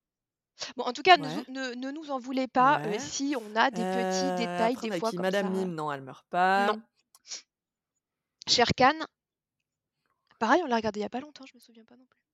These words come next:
Speaker 2: Shere Khan, bah, Shere Khan, heu, il a quand même pas super bien fini, quoi. Il finit brûlé, heu, ou en
Speaker 1: Ah
Speaker 2: tout
Speaker 1: oui, c'est
Speaker 2: cas,
Speaker 1: vrai.
Speaker 2: enfin,
Speaker 1: Ouais,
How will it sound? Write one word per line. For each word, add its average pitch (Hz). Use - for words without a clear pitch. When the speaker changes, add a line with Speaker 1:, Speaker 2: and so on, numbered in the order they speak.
Speaker 2:
Shere 190
Khan, 220
bah, 175
Shere 160
Khan, 202
heu, 151
il 156
a 156
quand 156
même 156
pas 185
super 165
bien 156
fini, 214
quoi. 190
Il 165
finit 160
brûlé, 175
heu, 156
ou 151
en 156
Speaker 1:
Ah 262
Speaker 2:
tout -
Speaker 1:
oui, 285
c'est -
Speaker 2:
cas, -
Speaker 1:
vrai. -
Speaker 2:
enfin, 151
Speaker 1:
Ouais, 135